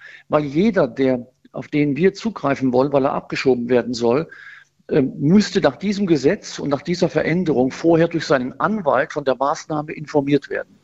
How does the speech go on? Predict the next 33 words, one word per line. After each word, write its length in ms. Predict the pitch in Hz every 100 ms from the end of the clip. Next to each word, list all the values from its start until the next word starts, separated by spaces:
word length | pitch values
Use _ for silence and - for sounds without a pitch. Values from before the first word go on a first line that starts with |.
| - - - _ -
Die 120 | 131
Wirkung 280 | 147 151 156
können 180 | 156
Sie 100 | 143
sich 180 | 131 123
vorstellen. 640 | - 135 - 151 175 208 - - _
Wir 160 | 147 135
sind 180 | 131 -
ziemlich 400 | 180 202 190 -
aufgebracht 640 | 170 - - 120 175 -
und, 380 | - 135 - -
ähm, 280 | 139 139 131
versuchen, 460 | 123 135 120 165 156
das 160 | 147
morgen 260 | 143 143 175
im 140 | 147
Bundesrat 600 | 135 175 185 180 143 160
noch 120 | 147 127
irgendwie 720 | - 196 202 196 165 175 - - - _ _
in 120 | - 143
den 120 | 131
Vermittlungsausschuss 880 | 131 185 170 139 - 131 - 127 -
zu 120 | 120
bekommen. 460 | 117 127 120 156 - - - _ _ _ - -
Die 120 | 156
Regelung, 460 | 143 202 220 196 165
die 120 | 165
die 140 | 147
Regierung 500 | 127 123 190 302 294
geschaffen 380 | 147 - 120 -
hat, 120 | 117
die 80 | -
Ampelregierung, 840 | - 208 185 120 123 131 139 185